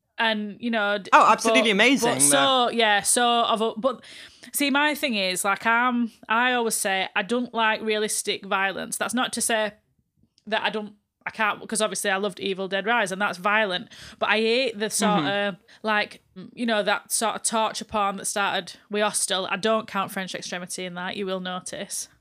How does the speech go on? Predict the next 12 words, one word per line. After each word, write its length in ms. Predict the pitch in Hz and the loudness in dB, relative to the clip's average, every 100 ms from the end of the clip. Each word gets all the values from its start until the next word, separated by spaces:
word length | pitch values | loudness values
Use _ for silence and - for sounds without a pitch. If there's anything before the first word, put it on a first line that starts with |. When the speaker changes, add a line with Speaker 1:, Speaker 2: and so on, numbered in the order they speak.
| _ _ | _ _
Speaker 1:
Call 260 | - 220 208 | 0 4 4
me 100 | 202 | 6
a 160 | 233 | 6
Speaker 2:
<laughs> 160 | - 247 | 8 6
Speaker 1:
snob, 300 | 214 247 262 | 8 6 6
Speaker 2:
Of 180 | 180 - | 0 -2
course, 500 | 339 349 285 240 - | 0 4 6 6 6
Speaker 1:
if 0 | |
you 40 | 202 | 4
Speaker 2:
yeah, 280 | 175 165 | 6 6
Speaker 1:
will. 80 | 320 | 4
Speaker 2:
yeah. 320 | 160 156 151 | 4 2 2